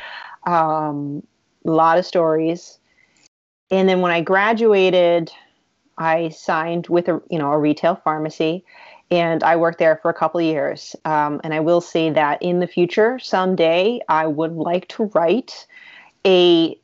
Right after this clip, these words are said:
office-like or office-based story, but from a pharmacy perspective.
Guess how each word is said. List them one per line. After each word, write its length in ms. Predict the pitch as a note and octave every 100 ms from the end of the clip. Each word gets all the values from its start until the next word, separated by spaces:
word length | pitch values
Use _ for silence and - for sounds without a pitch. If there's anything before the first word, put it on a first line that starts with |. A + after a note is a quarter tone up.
| -
office-like 960 | F#3 G3 A#3+ A3+ - G3 F#3+ G3+ B3
or 140 | F3 D3+
office-based 880 | E3+ - F3+ D#3 F3 F3 F3 - - -
story, 840 | - - F#3 F3 F#3 G3 G#3+ A3 _ _
but 180 | G3 F#3+
from 140 | - E3
a 80 |
pharmacy 460 | D#3+ E3 D#3+ D#3 C#3
perspective. 720 | - - - - - E2 F2